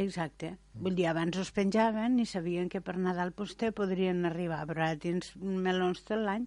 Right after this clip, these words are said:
Speaker 2: Tot l'any.
Speaker 1: Llavors, tens prementons tot l'any, tens aborgingues tot l'any. És a dir, hi ha tota una sèrie de coses que potser ens haurem de replantejar una mica la nostra vida. Per això diuen quilòmetre zero, perquè sigui de prop i que no hi haguin estes, estes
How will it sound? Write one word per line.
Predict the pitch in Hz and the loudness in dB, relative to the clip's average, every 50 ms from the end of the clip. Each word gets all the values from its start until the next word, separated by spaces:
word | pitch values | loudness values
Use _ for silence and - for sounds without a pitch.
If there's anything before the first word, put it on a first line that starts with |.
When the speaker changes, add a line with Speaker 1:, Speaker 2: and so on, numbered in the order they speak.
| - - | -8 -10
Speaker 2:
Tot | - 104 95 | -12 -10 -10
l'any. | 90 87 92 - - - - - - | -10 -12 -14 -16 -20 -20 -18 -8 -4
Speaker 1:
Llavors, | 170 170 175 170 175 170 180 - - - - | 0 2 2 2 2 2 0 -2 -6 -10 -8
tens | - - 175 175 - - | -2 0 0 0 0 -4
prementons | - 185 170 175 170 180 175 175 - 165 160 180 - - | -4 -2 0 2 2 2 2 2 0 -2 -6 -6 -8 -4
tot | - 220 226 226 | 0 0 0 2
l'any, | 214 202 214 233 247 - | 0 0 0 0 -2 -2
tens | - - 175 180 170 | 0 0 0 0 0
aborgingues | 175 175 175 160 - 180 180 185 208 214 - | -2 -6 -6 -6 -2 -2 -2 0 -2 -4 -6
tot | - - 254 | -6 -2 0
l'any. | 254 233 214 220 240 - - | 0 2 2 0 0 -2 -4
És | - 196 165 202 | -4 -2 0 2
a | 190 | 2
dir, | 180 185 180 - - | 4 4 2 0 0
hi | - 185 180 | 0 2 4
ha | 185 185 185 | 4 4 2
tota | - - 226 - - | 2 0 -2 0 2
una | 247 240 240 240 | 2 4 4 2
sèrie | - - 240 226 226 220 214 | 2 2 0 2 2 2 2
de | 196 190 175 | 2 0 -2
coses | - - 220 240 240 208 208 202 233 - - | -2 0 0 0 0 -2 -4 -4 -4 -6 -2
que | - 202 | -2 -2
potser | 196 208 208 196 - 240 | 0 0 0 0 2 4
ens | 254 247 240 262 | 4 4 4 2
haurem | 247 240 220 247 240 240 233 | 2 2 2 2 2 2 2
de | 202 196 | 2 2
replantejar | 190 190 190 - - 208 226 240 233 214 - 202 185 185 170 196 208 202 190 185 185 - - - - - - - - - - | 0 0 -4 -4 -4 -4 -2 -2 -2 -2 -4 -4 -4 -4 -2 -2 -2 -2 -2 -4 -6 -8 -16 -20 -20 -20 -20 -20 -20 -12 -4
una | - 220 226 254 262 | 0 2 4 4 4
mica | 240 233 220 208 - - 262 | 4 4 2 0 -2 -2 -2
la | 254 220 202 | -2 -2 0
nostra | 190 190 190 185 - - 185 180 | 0 0 0 -2 -2 -4 -4 -2
vida. | 175 165 160 151 143 | -2 -2 -2 -2 -2
Per | 139 165 | -4 -6
això | - - 208 | -2 -2 0
diuen | 202 214 214 214 208 | 2 2 2 2 2
quilòmetre | - - 202 190 185 180 180 180 160 - 170 170 | 2 0 0 0 0 0 0 -2 -4 -4 -8 -8
zero, | 160 170 185 196 190 190 | -6 -4 -4 -2 -2 -4
perquè | 165 180 165 165 - - - 156 - - - - - - - - - | -6 -6 -6 -6 -6 -8 -10 -12 -12 -14 -20 -20 -20 -20 -20 -20 -16
sigui | - - 214 208 190 208 202 | -6 0 2 4 4 4 4
de | 190 202 196 | 4 2 0
prop | - 233 226 233 226 - | 2 2 2 2 2 -2
i | 233 | -4
que | - 220 | -4 -2
no | 202 190 | 0 2
hi | 180 175 | 2 0
haguin | 165 170 175 180 196 196 | 0 -2 -4 -4 -4 -4
estes, | 185 - - - 190 180 165 - - - | -4 -6 -6 -6 -6 -6 -6 -8 -12 -8
estes | - 180 - - - 175 165 - - - - - | -8 -8 -8 -6 -4 -4 -4 -4 -6 -14 -16 -16